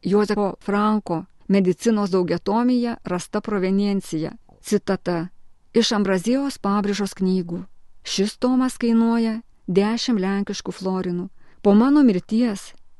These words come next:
te niekas nedrįsta šios knygos sau reikalauti, priskirti, pasisavinti. Nuolankiai prašau, nedelsiant,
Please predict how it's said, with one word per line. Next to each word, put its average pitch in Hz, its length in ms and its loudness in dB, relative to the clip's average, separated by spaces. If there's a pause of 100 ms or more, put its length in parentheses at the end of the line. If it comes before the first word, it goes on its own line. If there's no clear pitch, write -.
(180)
te 202 120 4
niekas 220 460 2
nedrįsta 214 540 0
šios 196 240 -4
knygos 208 420 0
sau 202 160 0
reikalauti, 185 760 -4 (360)
priskirti, 208 680 -2
pasisavinti. 202 960 -2 (480)
Nuolankiai 226 600 4
prašau, 185 640 -2 (140)
nedelsiant, 214 880 0